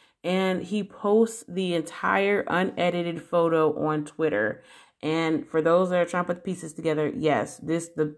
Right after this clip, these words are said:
the photo was nude. The baby was completely naked. Um, of course, people told him right away, like, This is "Not appropriate, you gotta take it down, gotta take it down, gotta take it down." So it was taken down shortly after,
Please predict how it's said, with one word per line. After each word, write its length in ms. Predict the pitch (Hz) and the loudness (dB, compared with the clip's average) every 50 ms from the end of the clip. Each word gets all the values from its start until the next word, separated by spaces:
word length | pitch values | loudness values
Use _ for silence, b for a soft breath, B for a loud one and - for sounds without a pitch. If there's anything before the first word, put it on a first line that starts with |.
| - | -4
the 80 | - 170 | -4 -2
photo 280 | 165 - 180 170 175 165 | 2 4 4 6 6 4
was 200 | 160 160 151 156 | 2 2 0 2
nude. 320 | 151 151 143 135 135 - - _ - | 2 2 2 0 -2 -6 -10 _ -8
The 80 | 156 | -4
baby 280 | 156 160 160 160 160 156 | 0 2 2 2 2 0
was 360 | 151 151 160 151 151 - - _ | 0 0 0 0 -2 -8 -16 _
completely 460 | - 180 160 147 - 165 - - 160 | -6 -6 -6 -4 -6 -6 -4 -4 -4
naked. 440 | 151 147 139 139 - - - - - B B B B B B B B B B B - | -2 -2 -4 -4 -4 -8 -8 -8 -10 B B B B B B B B B B B 2
Um, 540 | 160 170 170 165 165 165 160 156 147 - - _ - | 4 6 6 6 4 2 0 -2 -4 -6 -10 _ -2
of 220 | - 175 175 - - | -2 -2 -2 -4 -2
course, 460 | - 226 226 226 220 220 214 214 - | 2 4 6 6 6 4 2 -2 -10
people 340 | _ - 214 190 - 185 175 | _ -8 -8 -6 -6 -8 -8
told 320 | - 196 180 180 180 180 | -2 0 0 0 0 -2
him 180 | 185 170 165 165 | -2 -2 -2 0
right 140 | 151 151 | 0 0
away, 360 | 151 156 170 175 180 180 180 165 | 0 2 2 4 4 4 4 4
like, 140 | 147 131 | 2 0
This 200 | 127 151 151 - | -2 -4 -6 -6
is 320 | - 143 139 143 147 - _ b b b b b b b b b b | -8 -8 -8 -8 -10 -14 _ b b b b b b b b b b
"Not 240 | - 139 143 135 123 | -2 2 2 2 2
appropriate, 480 | - - 247 247 247 247 233 233 220 196 | 2 4 4 4 4 6 6 6 6 6
you 60 | 180 | 4
gotta 200 | 165 143 160 - | 2 -2 -2 -2
take 160 | 160 135 - | -6 -8 -8
it 80 | 139 - | -6 -4
down, 240 | 175 180 180 175 | -4 -2 -2 -2
gotta 160 | 147 143 151 - | -2 -4 -6 -6
take 140 | 135 110 | -8 -8
it 60 | 135 - | -6 -4
down, 180 | 151 156 156 | -4 -4 -4
gotta 160 | 147 127 143 | -4 -6 -6
take 140 | - - - | -8 -10 -10
it 60 | 123 | -6
down." 240 | - 170 170 170 170 | -2 0 0 0 0
So 320 | 165 - 156 135 131 131 B B B B B | 0 -2 0 0 -2 -2 B B B B B
it 120 | - 185 | -2 0
was 180 | 196 202 214 208 | 2 2 2 0
taken 320 | - 220 196 202 208 196 | 0 -2 -2 0 0 -2
down 260 | 190 185 175 170 170 170 | 0 2 2 2 0 -2
shortly 460 | - - 185 180 160 147 160 147 - | -4 -2 0 2 2 2 0 -2 0
after, 680 | - 156 160 170 180 - - 208 208 208 214 220 214 | 2 2 2 2 0 -2 -2 0 2 2 2 0 -2